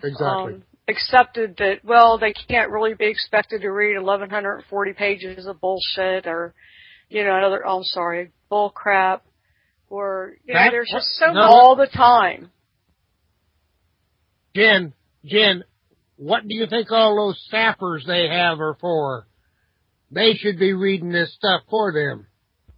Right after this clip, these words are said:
Speaker 2: Oh, I agree. I would like to see, like, a centralized government where, uh, all the offices pull together and, and dissect this stuff and, and read it and summarize it and then give it to 'em in, um,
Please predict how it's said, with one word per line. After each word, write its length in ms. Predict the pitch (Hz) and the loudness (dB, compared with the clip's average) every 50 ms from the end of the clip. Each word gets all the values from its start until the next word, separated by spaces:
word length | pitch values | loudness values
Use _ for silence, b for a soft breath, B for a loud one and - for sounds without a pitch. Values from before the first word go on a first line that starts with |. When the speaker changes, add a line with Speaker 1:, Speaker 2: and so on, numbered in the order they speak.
| _ _ _ _ _ _ _ _ _ _ _ _ - | _ _ _ _ _ _ _ _ _ _ _ _ 2
Speaker 2:
Oh, 60 | 262 | 4
I 100 | 269 269 | 6 6
agree. 380 | 262 - 262 294 302 277 - - _ _ _ _ _ _ _ _ _ _ _ _ _ _ _ _ _ - - _ - - - - _ _ _ _ _ _ _ _ _ _ _ _ _ - - | 6 4 0 -2 -4 -4 -8 -14 _ _ _ _ _ _ _ _ _ _ _ _ _ _ _ _ _ -20 -20 _ -20 -20 -20 -20 _ _ _ _ _ _ _ _ _ _ _ _ _ 2 6
I 160 | 233 254 285 | 6 8 8
would 100 | 320 349 - | 6 6 4
like 160 | 240 214 - | 4 4 4
to 100 | 226 220 | 0 -4
see, 260 | - - 247 240 220 | -4 -2 -2 -2 2
like, 200 | 208 220 214 - | 2 2 2 2
a 40 | 214 | -2
centralized 600 | - - 240 226 - 233 220 214 208 214 196 - | -4 -2 -2 -2 0 2 4 4 4 4 4 4
government 400 | 220 214 214 220 220 220 220 - | 4 4 4 4 0 -4 -6 -4
where, 520 | 220 220 220 220 214 214 214 214 214 - _ _ _ _ - | -2 0 0 2 2 0 0 -2 -6 -12 _ _ _ _ -8
uh, 40 | - | -6
all 440 | - - - - 208 226 233 240 233 | -6 -2 0 4 8 8 8 8 6
the 200 | 226 233 214 202 | 2 -2 -2 0
offices 600 | - 214 226 226 226 - 226 - - 233 220 - - | 4 4 4 4 4 0 -4 -4 -2 -2 -4 -4 -2
pull 160 | - 254 240 | 0 0 2
together 480 | 214 208 196 220 208 233 247 269 214 202 | 2 2 2 4 4 4 4 2 -2 -2
and, 240 | 190 185 190 175 - - | -4 -4 -6 -12 -10 -6
and 400 | 208 185 190 185 185 185 180 180 _ _ _ _ - - | -4 -2 -2 -4 -4 -8 -12 -18 _ _ _ _ -6 0
dissect 540 | 208 202 202 208 202 - - 208 202 - | 2 4 4 4 2 0 -4 -4 -4 -4
this 200 | - 214 196 - - | -6 -8 -8 -8 -4
stuff 280 | - 220 214 226 233 - _ | 0 0 2 2 0 -2 _
and, 320 | 226 214 214 202 202 202 - b b b b b b b b b b b b _ | -4 -2 -2 -2 -6 -10 -18 b b b b b b b b b b b b _
and 180 | 208 202 208 208 | -6 -4 -4 -2
read 220 | 214 226 233 247 | 0 0 0 2
it 80 | 269 262 | 0 -2
and 120 | - 214 | -2 -4
summarize 600 | - - 240 233 233 233 233 226 226 240 240 240 - | -4 -2 0 0 2 2 2 4 4 4 2 2 0
it 140 | 277 247 247 | -4 -2 -2
and 220 | 208 208 202 214 | -4 -6 -4 -4
then 140 | 233 247 247 | -6 -6 -4
give 160 | 220 233 208 | -4 -4 -6
it 120 | 220 220 - | -6 -8 -10
to 100 | - 220 | -10 -8
'em 260 | 220 214 208 208 214 | -6 -6 -6 -6 -8
in, 380 | - - 214 208 208 208 202 202 | -10 -10 -8 -8 -8 -8 -10 -10
um, 560 | 196 - - 196 196 196 190 190 185 185 185 | -10 -8 -6 -6 -6 -6 -6 -8 -12 -16 -20